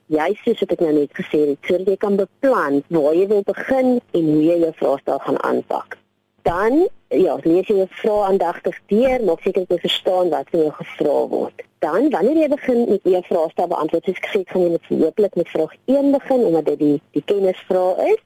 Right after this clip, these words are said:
Maar wanneer jy die ander vrae beantwoord, is dit belangrik om kort en duidelik met jou antwoorde te wees,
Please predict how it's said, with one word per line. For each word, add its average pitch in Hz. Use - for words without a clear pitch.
Maar 185
wanneer 185
jy 254
die 226
ander 370
vrae 175
beantwoord, 160
is -
dit 233
belangrik 180
om 240
kort 285
en 196
duidelik 143
met -
jou 175
antwoorde 160
te 147
wees, -